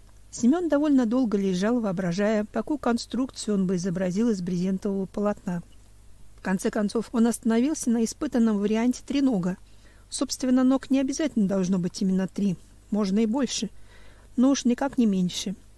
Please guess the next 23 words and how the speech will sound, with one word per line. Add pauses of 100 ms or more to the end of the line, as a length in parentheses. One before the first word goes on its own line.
(340)
Минимум
материалов, (100)
минимум
трудозатрат. (520)
Собираемся
в
одну
харю
за
пятнадцать
минут. (760)
Всего-то
и
нужно
три
бревна
или
толстых
слеги. (540)
Одно
длинное,
два
покороче.